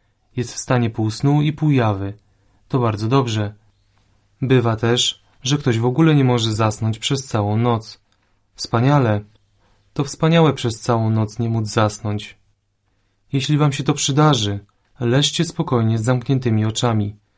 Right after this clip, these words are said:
Nic nie szkodzi, że nie śpicie. Bądźcie tylko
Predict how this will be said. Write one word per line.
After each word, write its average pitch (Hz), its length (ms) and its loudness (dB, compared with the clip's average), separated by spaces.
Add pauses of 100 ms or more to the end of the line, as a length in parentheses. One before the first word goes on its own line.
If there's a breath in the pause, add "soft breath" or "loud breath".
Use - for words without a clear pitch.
(460)
Nic 160 240 2
nie 160 60 2
szkodzi, 147 380 0
że 110 140 0
nie 107 80 0
śpicie. 104 500 -8 (800)
Bądźcie 117 460 0
tylko 139 520 0